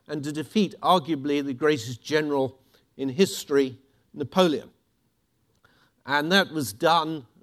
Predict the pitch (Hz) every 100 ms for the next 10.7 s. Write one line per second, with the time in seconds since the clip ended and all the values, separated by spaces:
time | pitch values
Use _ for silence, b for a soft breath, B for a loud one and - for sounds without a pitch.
0 | _ 135 135 135 147 139 151 180 143 190
1 | 175 147 135 131 143 139 151 190 170 156
2 | 139 - 127 - 139 117 - b b b
3 | b 120 165 156 151 143 120 _ _ 143
4 | 143 151 147 - 135 139 123 139 156 -
5 | - _ _ b b b b - 180 214
6 | 262 - 196 - 165 127 127 143 135 131
7 | 147 139 123 127 156 147 117 135 127 127
8 | 104 120 90 78 _ _ _ b b b
9 | 117 127 147 170 180 180 - - _ _
10 | - 151 113 131 131 127 127